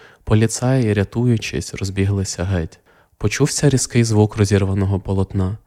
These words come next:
Безліч рук, мов дзьоби голодних птахів,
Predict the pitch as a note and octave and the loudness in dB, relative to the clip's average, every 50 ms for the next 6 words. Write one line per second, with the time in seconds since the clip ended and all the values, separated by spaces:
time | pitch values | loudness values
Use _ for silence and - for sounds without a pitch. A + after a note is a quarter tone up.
0 | _ _ _ _ _ _ - G#2+ G#2+ A2 B2+ C#3 - - D3 C#3 - - C3 C#3+ | _ _ _ _ _ _ -4 0 2 4 4 4 2 0 -2 0 2 4 4 4
1 | - - B2+ A#2+ A2+ A2 A2 - B2 C3 C3 C3 A#2 A2 A#2 A#2 A#2+ A#2+ A#2 A#2+ | 2 2 0 -2 -2 -2 -2 0 0 2 2 2 2 2 2 4 4 4 2 2
2 | A#2 A2+ G#2+ - _ - A#2 G#2+ - - - - B2+ A2 G2+ - | 0 -2 -2 -4 _ -6 -4 -4 -6 -6 -4 -2 -2 -2 -2 -4